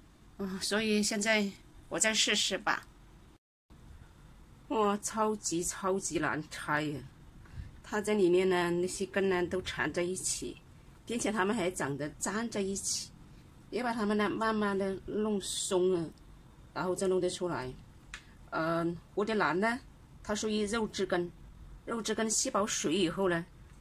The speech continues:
它就特别的脆，很容易断。虽然我是跟它冲了水，但是没把它们冲散，因为它们是，哎呀，粘得太紧了，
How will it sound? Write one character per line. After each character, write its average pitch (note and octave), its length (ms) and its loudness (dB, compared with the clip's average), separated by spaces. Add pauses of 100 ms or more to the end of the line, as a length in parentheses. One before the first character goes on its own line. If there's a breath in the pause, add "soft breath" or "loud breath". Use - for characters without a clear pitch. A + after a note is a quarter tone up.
它 F#3+ 140 -2
就 F#3 140 2
特 - 340 -4
别 D#3 200 -2
的 C#3+ 300 0 (1000)
脆， - 400 -2 (720)
很 E3 320 0
容 D#3 200 2
易 G3 140 0 (140)
断。 A3 280 0 (800)
虽 - 160 -4
然 C4 80 2
我 G#3 160 4
是 A3 120 -4
跟 A#3 140 -2
它 A#3 140 2
冲 B3 200 -4
了 C4 100 2
水， D3+ 220 -2
但 G#3 120 -2
是 G#3+ 120 -4
没 G3+ 180 2
把 A3 120 0
它 F3+ 120 -2
们 G3+ 140 -2
冲 B3+ 240 -2
散， - 500 -2 (580 soft breath)
因 - 120 -6
为 G#3+ 80 0
它 G#3 140 0
们 G3+ 180 2
是， G3 340 0 (880)
哎 E3 260 -4
呀， C#3+ 440 -6
粘 G3 220 -2
得 F3+ 160 2
太 G3+ 340 -2
紧 C3+ 420 -4
了， C3 200 -4